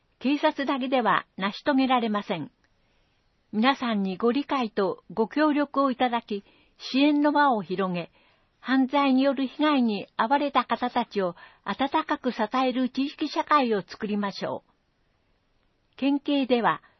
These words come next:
犯罪被害者を支援する制度があり、各種被害相談窓口を設けて相談を受け付けています。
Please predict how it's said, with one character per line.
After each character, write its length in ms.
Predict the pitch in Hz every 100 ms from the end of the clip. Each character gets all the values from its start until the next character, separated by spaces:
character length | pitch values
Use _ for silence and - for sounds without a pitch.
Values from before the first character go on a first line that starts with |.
| _
犯 280 | - 262 294
罪 260 | 285 302 294
被 140 | -
害 200 | 285 294
者 180 | - 226
を 80 | 185
支 180 | - 233
援 180 | 262
す 160 | 254 262
る 140 | 254
制 240 | 233 285 262
度 140 | 214
が 200 | 180 165
あ 60 | 170
り、 180 | - _ _ _ _ _ _ _ -
各 200 | 285 - -
種 180 | 175 - _
被 200 | - -
害 220 | 311 311
相 240 | - 269
談 260 | 294 294 285
窓 240 | 277 285
口 320 | 285 254 220 214
を 180 | 170
設 120 | 165 254 285
け 120 | 226
て 260 | - 175 - _ _ -
相 160 | 254 311
談 260 | 294 285 285
を 140 | 277
受 180 | 226 254
け 40 | -
付 180 | 233
け 60 | 240
て 120 | 220
い 100 | 196
ま 160 | 165 156
す。 240 | - -